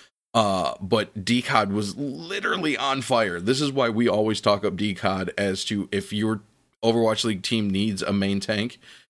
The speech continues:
whether it's a backup main tank or a starting main tank, D cod can be there because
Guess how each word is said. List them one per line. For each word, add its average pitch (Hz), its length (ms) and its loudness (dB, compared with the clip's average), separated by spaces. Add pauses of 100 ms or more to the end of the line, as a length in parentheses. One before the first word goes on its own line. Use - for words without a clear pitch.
(480)
whether 110 340 4
it's 117 180 2
a - 80 4
backup 107 540 2
main 135 260 0
tank 135 380 0
or 107 380 2
a 98 60 -2
starting 104 420 2
main 95 220 -2
tank, 95 360 -4 (500)
D 117 180 2
cod 104 320 0
can 101 200 -2
be 101 200 -2
there 85 240 -6
because 101 560 -2